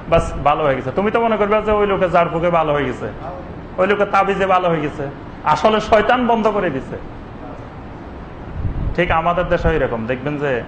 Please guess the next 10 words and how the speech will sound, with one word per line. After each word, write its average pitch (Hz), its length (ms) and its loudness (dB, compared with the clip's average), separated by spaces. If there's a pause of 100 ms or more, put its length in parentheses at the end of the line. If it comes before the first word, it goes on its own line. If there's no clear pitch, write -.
(300)
এ, 131 280 0
বাচ্চা 143 320 2
একটু 143 440 0 (1080)
সমস্যা 160 440 0
হইতেছে, 135 340 -2 (180)
দৌড়ায় 214 380 6
যায় 175 260 0
তাবিজ 156 260 0 (100)
নিয়ে 127 160 0
আসে, 113 200 -2